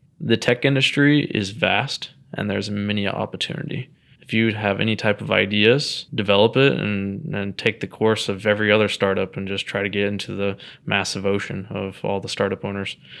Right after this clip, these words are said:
The opportunities are there. I like to think that there's not as many opportunities as, like, there was back in my dad's generation when all the new ideas were,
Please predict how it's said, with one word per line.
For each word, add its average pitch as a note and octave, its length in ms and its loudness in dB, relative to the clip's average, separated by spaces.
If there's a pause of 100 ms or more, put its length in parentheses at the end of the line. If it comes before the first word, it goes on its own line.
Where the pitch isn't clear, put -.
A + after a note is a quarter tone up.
(160)
The G#2 140 6
opportunities G#2+ 580 4
are G2+ 100 2
there. A2 340 4 (360)
I A2+ 180 4
like A#2 240 4
to A2 60 -2
think A2 260 0
that G2 100 0
there's G2 200 0
not G2+ 140 6
as G2 120 0
many G2+ 200 0
opportunities G2+ 880 -2
as, F#2+ 220 -2
like, F#2+ 380 -4 (300)
there G2+ 160 4
was G2 320 2
back F#2+ 500 0 (340)
in G#2 140 0
my F#2+ 160 -2
dad's F#2+ 340 0
generation G#2+ 680 -2 (140)
when G2 320 -4
all G#2 340 -2
the G2+ 100 -4
new G2+ 220 -2
ideas F#2+ 580 -4
were, G2 220 -8